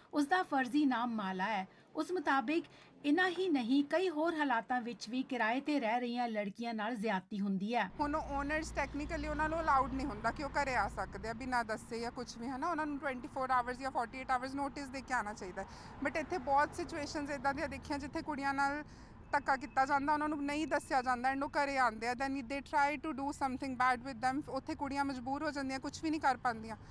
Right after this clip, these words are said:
Speaker 2: because ਉਹ ਦੱਸਣ ਜੋਗੀਆਂ ਵੀ ਨਹੀਂ ਹੁੰਦੀਆਂ।
Speaker 1: ਮਾਲਾ ਦਾ ਕਹਿਣਾ ਹੈ ਕਿ ਕਈ ਵਾਰ ਪਹਿਲਾਂ ਤੋਂ ਆਏ ਵਿਦਿਆਰਥੀ ਵੀ ਨਵੀਆਂ ਆਈਆਂ ਲੜਕੀਆਂ ਦਾ ਸ਼ੋਸ਼ਣ ਕਰਦੇ ਨੇ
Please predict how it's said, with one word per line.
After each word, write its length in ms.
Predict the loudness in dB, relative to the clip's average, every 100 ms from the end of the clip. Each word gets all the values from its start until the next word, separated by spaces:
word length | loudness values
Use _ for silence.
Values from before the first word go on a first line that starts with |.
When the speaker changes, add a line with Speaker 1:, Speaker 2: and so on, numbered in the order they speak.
| -16 -10 -6
Speaker 2:
because 200 | -2 2
ਉਹ 200 | 2 0 0
ਦੱਸਣ 380 | 2 2 2 -2
ਜੋਗੀਆਂ 300 | -2 0 0
ਵੀ 80 | 2
ਨਹੀਂ 100 | 0
ਹੁੰਦੀਆਂ। 200 | 0 -4 4
Speaker 1:
ਮਾਲਾ 280 | 6 8 6
ਦਾ 140 | 4
ਕਹਿਣਾ 300 | 2 2 2
ਹੈ 140 | 2 2
ਕਿ 160 | 0
ਕਈ 220 | 0 0 2
ਵਾਰ 240 | 2 2
ਪਹਿਲਾਂ 340 | 0 0 0
ਤੋਂ 180 | 0 2
ਆਏ 160 | 2 2
ਵਿਦਿਆਰਥੀ 640 | -2 0 2 0 2 0
ਵੀ 240 | 2 2 4
ਨਵੀਆਂ 440 | 2 2 4 4
ਆਈਆਂ 260 | 2 0 0
ਲੜਕੀਆਂ 380 | -2 -4 -4
ਦਾ 120 | -2 -4
ਸ਼ੋਸ਼ਣ 400 | -4 -4 -2 0
ਕਰਦੇ 380 | 0 0 -2
ਨੇ 200 | -2 -2